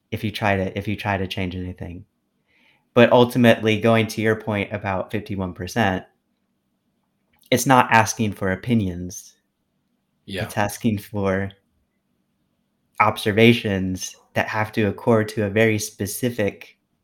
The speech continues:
Speaker 1: narrow constraint of mathematical <laughs> proofs.
Speaker 2: And that's why it's called proof, because, yeah, because, 'cause it's proving something, and you wouldn't be able to prove it without those inputs.
Speaker 1: Exactly. And so,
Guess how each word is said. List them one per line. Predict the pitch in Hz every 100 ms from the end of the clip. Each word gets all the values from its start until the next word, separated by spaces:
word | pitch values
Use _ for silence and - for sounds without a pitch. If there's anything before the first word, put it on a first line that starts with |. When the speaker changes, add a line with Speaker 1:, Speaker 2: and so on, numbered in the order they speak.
| _ _ _ _ _ _ _ _ _ _ _ _ -
Speaker 1:
narrow | 104 110 113 107 107
constraint | 107 95 - 110 110
of | 107 98
mathematical | 98 98 110 104 98 98 95 92 98 _ _ _ _
<laughs> | _ _ _ -
proofs. | - 113 101 - - - - - - - _ _ _ _ -
Speaker 2:
And | 123
that's | 120 -
why | 113
it's | 107
called | - 107
proof, | - 160 117 - - -
because, | 110 117 113 -
yeah, | - 120 98 - -
because, | 117 104 -
'cause | 117
it's | -
proving | - 147 117 101
something, | 98 - 95 - -
and | 117
you | 113
wouldn't | 120 123
be | 113
able | 120 120
to | 107
prove | - 127 104
it | 98
without | 104 107 -
those | 104 113
inputs. | 110 98 - - - _ _ _ _ -
Speaker 1:
Exactly. | 113 104 101 90 90 - _ _ _ _ _ _ _ _ _ _ _
And | 113 107
so, | - 117 113